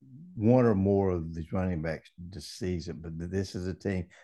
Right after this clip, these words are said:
they dedicated themselves to getting bigger and stronger. They hit the weight room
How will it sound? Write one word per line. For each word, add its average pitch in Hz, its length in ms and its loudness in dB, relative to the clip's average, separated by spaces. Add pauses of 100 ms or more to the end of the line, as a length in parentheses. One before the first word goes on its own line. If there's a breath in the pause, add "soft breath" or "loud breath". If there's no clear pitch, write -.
(140 soft breath)
they 101 140 0
dedicated 98 760 4
themselves 85 540 -4
to - 100 -12
getting 80 360 -2
bigger 98 380 -2
and 85 100 -2
stronger. 90 460 -2
They 76 220 -6
hit 110 180 0
the 104 80 -2
weight 90 340 0
room 87 360 -2